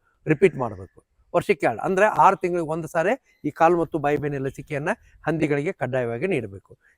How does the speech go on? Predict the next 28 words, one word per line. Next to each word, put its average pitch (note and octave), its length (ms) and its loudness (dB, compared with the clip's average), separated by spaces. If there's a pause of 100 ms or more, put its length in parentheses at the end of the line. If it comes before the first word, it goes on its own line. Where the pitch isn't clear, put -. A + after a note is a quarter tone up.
ಇದಾದ F#3 380 10
ನಂತರ F#3 340 2 (420)
ಒಂದು A#3 240 8
ನೂರ A3 180 8
ಇಪ್ಪತ್ತು G#3+ 580 4
ದಿನಗಳ F#3 360 6 (420)
ವಯಸ್ಸಿಗೆ E3+ 480 2
ಬಂದಾಗ C3+ 420 -2 (400)
ಇವುಗಳಿಗೆ E3+ 480 2
ಎಚ್ F3 240 -2
ಎಸ್ A#3+ 180 4
ಲಸಿಕೆ D3+ 640 -2 (180)
ಅಥವಾ D#3+ 580 2
ಗಂಟಲು G3+ 400 6
ಬೇನೆ F#3+ 280 6
ಲಸಿಕೆಯನ್ನ D3+ 560 -2 (340)
ನಾವು D3 240 4
ನೀಡಬೇಕು. C#3+ 540 0 (200)
ಇದನ್ನ F#3+ 200 8
ವರ್ಷಕ್ಕೆ E3 420 4
ಒಂದು G#3 240 4
ಸಾರಿ E3 280 2
ಆದ್ರೂ D#3 320 0 (220)
ನಾವು C#3 140 0
ಕಡ್ಡಾಯವಾಗಿ C3+ 520 0
ನೀಡಬೇಕು. D3 500 0 (240)
ಇವು A#3+ 160 6
ಮುಖ್ಯವಾದ, G#3+ 640 6